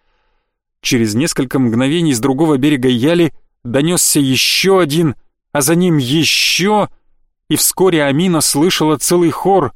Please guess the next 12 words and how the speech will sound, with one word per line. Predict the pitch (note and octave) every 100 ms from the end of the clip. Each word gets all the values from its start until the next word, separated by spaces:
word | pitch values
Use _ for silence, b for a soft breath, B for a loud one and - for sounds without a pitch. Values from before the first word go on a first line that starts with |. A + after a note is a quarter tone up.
| -
душераздирающих | B2 D3+ - D#3+ C3+ B2+ E3+ D#3+ - D#3 -
криков | - F3 G3+ - B2+ - _ _ _ _ _ _
и | C3
с | - F#3+
ужасом | D#3 C#3+ - C3+
поняла, | - C3 B2+ D#3 D#3
кто | - - F3 D3+
пожаловал | - A#2+ G#2+ C#3+ B2+ A#2+ A2+
по | B2+
их | B2 A2
душе. | G#2 G#2+ D3+ - - D#2+ _ _ _ _ _ _ _ _ _ _
Айяды — | - C3+ C#3+ B2+ B2 F3 D#3 G#2 F#2